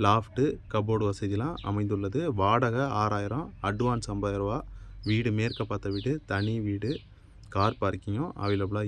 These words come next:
இருக்கு. மயிலாடுதுறை மாவட்டம், மயிலாடுதுறை டவுன்ல சேந்தங்குடின்னு சொல்லுவாங்க, அந்த பஞ்சாயத்துல தான் இப்ப நான் பார்க்குற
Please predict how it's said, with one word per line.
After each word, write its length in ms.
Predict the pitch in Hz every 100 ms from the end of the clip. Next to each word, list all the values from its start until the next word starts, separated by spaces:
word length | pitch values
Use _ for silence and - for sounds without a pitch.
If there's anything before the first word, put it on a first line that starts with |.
| 101
இருக்கு. 300 | 98 - 123 - - - - -
மயிலாடுதுறை 460 | 107 113 117 107 104 101
மாவட்டம், 400 | 101 98 120 139 - 104
மயிலாடுதுறை 520 | 107 113 117 117 104 101
டவுன்ல 320 | 104 104 104 143 180 -
சேந்தங்குடின்னு 680 | - 120 131 120 110 110 107
சொல்லுவாங்க, 320 | 107 104 107 143 151
அந்த 140 | 104 107 104
பஞ்சாயத்துல 460 | 104 113 107 101 107
தான் 140 | 139 156
இப்ப 140 | 104
நான் 140 | 92 101
பார்க்குற 240 | 101 110